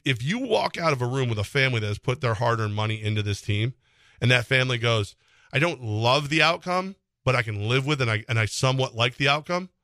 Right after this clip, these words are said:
I, that's gonna go a long way with me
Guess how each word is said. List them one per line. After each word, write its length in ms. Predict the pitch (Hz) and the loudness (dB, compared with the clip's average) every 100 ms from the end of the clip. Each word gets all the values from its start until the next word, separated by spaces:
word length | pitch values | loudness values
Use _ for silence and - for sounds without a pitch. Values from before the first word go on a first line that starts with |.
| _ _ _ _ _ _ _ _ _ - _ 135 | _ _ _ _ _ _ _ _ _ -20 _ 4
I, 160 | 151 | 4
that's 220 | 170 170 | 4 2
gonna 140 | 208 165 | 0 2
go 100 | 151 | 2
a 20 | |
long 240 | 131 127 | 2 0
way 100 | 123 | 0
with 100 | 107 | -2
me 420 | 107 117 107 95 | -2 -2 -2 -6